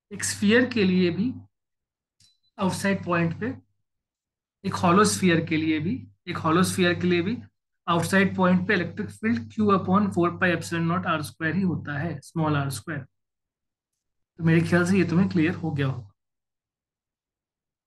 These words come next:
Add the surface करेंगे, add the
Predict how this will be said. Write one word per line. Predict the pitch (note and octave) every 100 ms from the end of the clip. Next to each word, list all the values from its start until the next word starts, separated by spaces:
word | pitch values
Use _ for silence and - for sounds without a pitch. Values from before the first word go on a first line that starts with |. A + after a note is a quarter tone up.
| _ _ _ _ _ - _ -
Add | D#3+ F3+ F3+
the | F#3
surface | F#3+ - F#3+ -
करेंगे, | F#3+ G3 G#3+ A3+ - - _ _ _ _ _ _ _ _ _ _ -
add | E3
the | F3